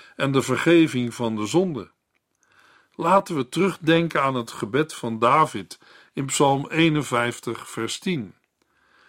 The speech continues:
"Wilt u mij weer blijdschap en echte vreugde geven? Mijn lichaam en mijn ziel zijn terneergeslagen, maar u kunt mij weer oprichten en u laten prijzen."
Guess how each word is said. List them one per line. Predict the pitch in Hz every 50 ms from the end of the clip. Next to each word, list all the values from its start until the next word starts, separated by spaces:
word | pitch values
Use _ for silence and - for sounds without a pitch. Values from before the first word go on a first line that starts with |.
| _ _ _ _ _ _
"Wilt | - 135 147 151 147 - -
u | 269 240 254 240
mij | 220 202 190 180
weer | 175 175 170 170 165
blijdschap | 151 156 180 208 240 247 - - - - 180 175 170 -
en | 156 151 160
echte | 196 196 - - - - 156
vreugde | 127 127 151 180 214 226 220 185 - - 123 90
geven? | 107 104 95 95 90 90 98 - _ _ _ _ _ _ _ _ _ _ _ _ _ _ _ _ _ _ _ _ _ _ _ _ _ _ _ _ _ _ -
Mijn | 123 127 131 127 127 131
lichaam | 160 202 202 - - 147 135 127 127 139
en | - - 160 160 156
mijn | 143 135 135 139 139 131
ziel | 123 - 208 208 196 165 147
zijn | 127 151 147 143 143 131
terneergeslagen, | - 147 139 165 202 220 226 220 208 175 - 160 - - 131 120 113 107 101 - - 95 - _ _ _ _ _ _ _ _ _ _ _
maar | - 98 110 - -
u | 226 240 269 269
kunt | 254 - - 233 226 208 175 -
mij | 170 175 170 170 165
weer | 156 151 135 131 139 -
oprichten | - 226 254 233 - 180 175 185 170 - - - 156
en | 151 143 143
u | 143 131
laten | 131 127 117 110 113 - 120 -
prijzen." | - - 190 214 240 254 240 175 - 135 117 101 85 _